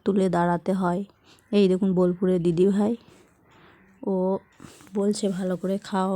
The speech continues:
আমার তো খাওয়া হয়ে গেল, তোমরা এবার ভালো করে খেয়ে নাও।" যে হ্যাঁ, আর ওই দেখুন দীপারানী দাঁড়িয়ে, আর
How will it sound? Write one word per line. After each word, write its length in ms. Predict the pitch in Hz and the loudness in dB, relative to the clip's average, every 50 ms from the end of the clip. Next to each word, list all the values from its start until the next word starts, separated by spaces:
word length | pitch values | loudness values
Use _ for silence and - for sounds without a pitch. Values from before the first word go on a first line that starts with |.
| 180 180 | -2 -2
আমার 260 | 185 175 180 185 180 - | -2 -2 -2 -4 -4 -6
তো 80 | - 208 | -10 -12
খাওয়া 280 | 208 - - - 190 196 | -12 -10 -6 -4 -4 -2
হয়ে 160 | 180 180 202 208 | -2 0 0 0
গেল, 120 | 220 220 220 | 0 0 -2
তোমরা 280 | 214 202 180 180 180 185 | -2 -2 -2 -2 -2 -2
এবার 180 | 185 185 196 190 | -2 -2 -2 -4
ভালো 200 | 180 180 185 185 | -4 -4 -4 -4
করে 180 | 175 - 180 196 | -2 -2 -2 -4
খেয়ে 340 | 196 - - 202 190 185 175 | -4 -4 -4 -2 -2 -2 -2
নাও।" 180 | 175 175 170 165 - - _ _ _ - - - - - - - - - _ _ 233 | -2 -2 -4 -6 -8 -12 _ _ _ -20 -20 -18 -18 -18 -20 -20 -20 -20 _ _ -8
যে 160 | 214 - 214 208 | -6 -4 -4 -4
হ্যাঁ, 340 | 175 185 202 196 196 190 185 170 - - _ - | -2 -2 -2 -2 -2 -2 -4 -6 -8 -12 _ -8
আর 100 | 214 202 202 | -6 -4 -2
ওই 120 | 214 226 226 214 | -2 -2 -2 -2
দেখুন 240 | 233 226 214 214 208 | -2 0 2 2 2
দীপারানী 500 | 202 196 190 - 190 190 190 190 190 196 190 | 2 0 0 -2 -2 -2 -2 -2 -2 -2 -2
দাঁড়িয়ে, 400 | 180 185 185 196 190 196 202 214 220 - _ _ _ - - - _ _ - | -2 -2 -2 0 0 0 0 -2 -4 -8 _ _ _ -20 -20 -20 _ _ -4
আর 80 | 214 | -2